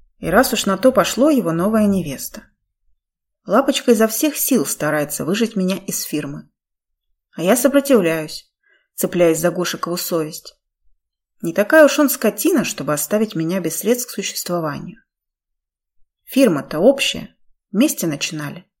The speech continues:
Я бабушкину квартиру продала. Гошек мамины серьги с бриллиантами заложил.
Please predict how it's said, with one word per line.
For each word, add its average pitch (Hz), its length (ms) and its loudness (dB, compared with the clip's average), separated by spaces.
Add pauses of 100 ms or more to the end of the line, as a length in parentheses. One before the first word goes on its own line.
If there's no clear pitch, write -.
(920)
Я 254 180 6
бабушкину 240 540 4
квартиру 165 500 -2
продала. 151 580 -4 (600)
Гошек 233 400 4
мамины 220 340 6
серьги 160 400 -2
с 151 100 -10
бриллиантами 151 600 -4
заложил. 151 540 -10